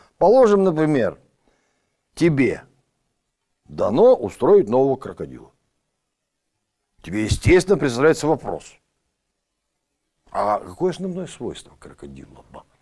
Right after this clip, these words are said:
А? Ну, ответ-то ясен. А? Ну, ясен. Глотать людей.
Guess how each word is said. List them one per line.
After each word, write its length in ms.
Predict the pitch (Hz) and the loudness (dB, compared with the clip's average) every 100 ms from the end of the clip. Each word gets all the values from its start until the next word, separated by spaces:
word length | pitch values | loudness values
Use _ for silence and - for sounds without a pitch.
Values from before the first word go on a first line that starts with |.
| _ _ | _ _
А? 240 | - 147 190 _ _ _ _ _ _ _ _ _ _ _ | -10 -10 -10 _ _ _ _ _ _ _ _ _ _ _
Ну, 100 | 107 | 0
ответ-то 460 | 147 151 190 - 110 | 0 2 2 2 0
ясен. 500 | 113 160 - - 82 _ _ _ | 2 0 -2 -14 -20 _ _ _
А? 280 | 113 170 185 _ - | -2 -2 -2 _ 0
Ну, 120 | 226 | 4
ясен. 480 | 226 247 208 151 127 | 6 6 6 0 2
Глотать 400 | 202 254 254 254 | 2 4 2 2
людей. 480 | 285 269 262 214 | -2 0 -2 -2